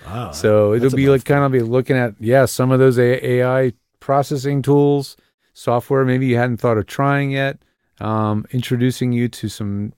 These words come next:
Speaker 2: maybe some tools and techniques that you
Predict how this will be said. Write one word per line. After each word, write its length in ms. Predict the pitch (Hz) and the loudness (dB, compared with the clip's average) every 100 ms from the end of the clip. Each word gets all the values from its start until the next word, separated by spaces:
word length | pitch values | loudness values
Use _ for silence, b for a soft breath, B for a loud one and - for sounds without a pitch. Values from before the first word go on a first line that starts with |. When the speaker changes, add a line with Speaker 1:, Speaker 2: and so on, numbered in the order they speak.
| - | -12
Speaker 2:
maybe 300 | 123 160 196 | -8 -6 -6
some 220 | - 175 | -6 -8
tools 300 | - 170 160 | -4 -4 -4
and 120 | 165 151 | -6 -6
techniques 500 | 151 - 151 156 - | -6 -4 -8 -8 -8
that 240 | 113 107 _ _ _ _ _ - | -6 -8 _ _ _ _ _ -12
you 280 | 117 117 | -8 -8